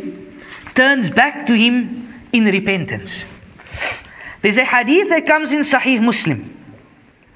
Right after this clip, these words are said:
And the Prophet sallallahu alaihi wasallam, he explains of a man.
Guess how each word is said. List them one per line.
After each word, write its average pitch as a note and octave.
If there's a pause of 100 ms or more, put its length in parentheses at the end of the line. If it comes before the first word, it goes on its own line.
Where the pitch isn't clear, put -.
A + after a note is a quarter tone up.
(2500)
And A#3 (1600)
the G#3
Prophet E4+
sallallahu C#4
alaihi B3
wasallam, B3
he A3
explains C#4+
of A#3
a G#3+
man. F#3+